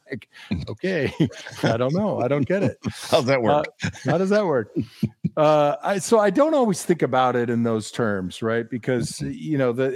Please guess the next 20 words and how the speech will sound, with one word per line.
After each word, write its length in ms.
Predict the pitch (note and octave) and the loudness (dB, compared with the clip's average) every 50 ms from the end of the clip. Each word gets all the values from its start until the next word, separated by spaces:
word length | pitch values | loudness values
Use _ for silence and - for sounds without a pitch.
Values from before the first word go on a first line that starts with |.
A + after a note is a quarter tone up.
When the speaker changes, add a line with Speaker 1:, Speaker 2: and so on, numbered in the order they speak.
| D#3+ | 0
Speaker 1:
it 60 | D3+ C#3+ | 2 2
always 300 | F3+ A3+ C#4 D4+ A3 - | 2 2 2 0 0 0
goes 180 | F#3+ D#3 A#2+ | 0 0 0
back 320 | A2+ A2 C#3 C#3 C#3 - - | 0 2 2 2 2 0 -2
to 80 | D3 | -6
this 320 | B2 A#2+ A#2+ A2 - - - | -2 -2 -2 -2 -2 -8 -14
question 560 | - - - C#3 C#3 - - - - B2 B2 | -16 -4 -2 0 0 0 -2 -4 -2 0 0
of, 320 | A2+ A2 G#2+ G#2+ G2+ - _ _ _ _ - - - - - - - - - - - _ _ _ _ _ _ _ _ _ D3+ B2+ | 0 0 0 -2 -2 -6 _ _ _ _ -20 -20 -20 -20 -20 -20 -20 -20 -20 -20 -20 _ _ _ _ _ _ _ _ _ -10 -2
does, 340 | A2+ C#3+ D3+ D3+ C#3 - - | 2 4 4 4 2 0 -6
does 400 | D3+ D3+ B2 D3 D3 D3 C3 A#2+ | -8 -4 2 2 4 4 4 2
a 340 | C3 B2+ B2 B2 A#2+ A#2 A2 | 2 2 2 2 2 2 2
non-productive 840 | A2+ A#2 C3 D#3 F#3+ A3 A3 - F3 F3 D#3+ E3 E3 - D#3+ B2 C#3 | 2 2 2 4 4 2 2 0 2 2 2 2 2 0 0 0 2
N 140 | C#3+ D3 | 2 2
F 140 | D3 C#3+ - | 2 2 2
L 120 | C#3+ B2+ A#2+ | 0 0 0
career 540 | - - - B2+ A#2+ C3 C3+ B2+ A#2+ A2 | -2 -4 -4 -2 0 2 2 2 2 2
mean 360 | G#2 G#2+ A2+ A#2 A#2+ A#2 A#2 G#2+ | 2 2 2 2 2 2 0 0
you 320 | G#2 G#2+ A#2 B2 B2 A#2+ | 0 -2 0 0 0 0
were 560 | A#2 A2+ A2 A2 A2+ A2 A2 G#2+ G#2+ G#2+ G#2 | 0 0 0 0 0 0 0 0 0 0 -2
a 40 | G2+ | -4